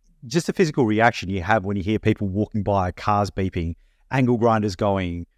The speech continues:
coffee being made, like, people doing work, it hypes you up and it makes you want to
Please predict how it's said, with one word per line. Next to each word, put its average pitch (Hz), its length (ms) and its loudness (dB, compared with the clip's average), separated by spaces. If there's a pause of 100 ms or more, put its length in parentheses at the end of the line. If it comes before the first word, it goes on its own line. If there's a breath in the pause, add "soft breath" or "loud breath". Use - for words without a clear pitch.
(160)
coffee 151 280 0
being 113 240 0
made, 98 440 -2
like, 95 220 -2 (100)
people 131 240 -2
doing 117 260 2
work, 104 420 -2 (720)
it 113 100 -4
hypes 151 360 -2
you 113 140 0
up 131 180 4
and 104 100 -4
it 107 40 -2
makes 117 260 0
you 123 80 -2
want 110 220 -2
to 98 320 -4